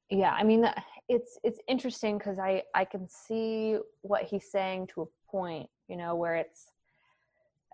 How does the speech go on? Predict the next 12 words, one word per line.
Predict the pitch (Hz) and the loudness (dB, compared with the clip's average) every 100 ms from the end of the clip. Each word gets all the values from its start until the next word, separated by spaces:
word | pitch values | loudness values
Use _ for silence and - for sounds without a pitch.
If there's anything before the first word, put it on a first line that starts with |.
| - | -4
especially | 220 - 240 220 208 | -2 2 2 6 6
in | 190 | 4
some | 180 190 | 0 -2
of | 185 165 | -2 0
these | 175 170 - - | 0 -2 -8 -10
more | 175 175 165 165 165 165 _ - | -8 -2 -2 -2 -4 -8 _ -6
Pentecostal | 180 170 - 175 170 - 175 165 160 160 160 _ _ _ | -4 -2 2 2 2 -4 -2 -2 -2 -2 -6 _ _ _
traditions | - 170 170 - 170 170 170 | -6 -4 -4 -6 -8 -10 -8
where | 165 | -8
it's | 160 - | -8 -10
like | 165 | -20
you | _ | _